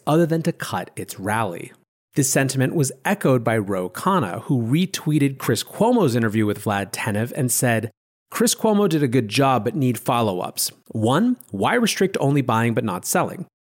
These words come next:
Two, why restrict buyers who want to buy in cash with no margins? Three, if preventing liquidity issues, why restrict these few stocks as opposed to exploring other finance options? Did Robinhood have money lent or used to cover short sellers?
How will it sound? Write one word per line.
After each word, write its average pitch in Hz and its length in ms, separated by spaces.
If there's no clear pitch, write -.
Two, 190 340
why 120 280
restrict 220 420
buyers 180 360
who 143 80
want 117 220
to 147 80
buy 107 200
in 107 140
cash - 380
with 120 120
no 127 120
margins? 131 600
Three, 156 380
if - 220
preventing 214 360
liquidity 202 520
issues, 123 380
why 120 240
restrict 185 460
these 156 200
few 135 200
stocks 113 380
as 113 120
opposed 117 340
to 127 60
exploring 113 540
other 113 240
finance 92 520
options? - 680
Did 120 120
Robinhood 123 420
have 120 140
money 110 240
lent 113 380
or 123 60
used 113 320
to - 40
cover 123 300
short 131 300
sellers? 214 400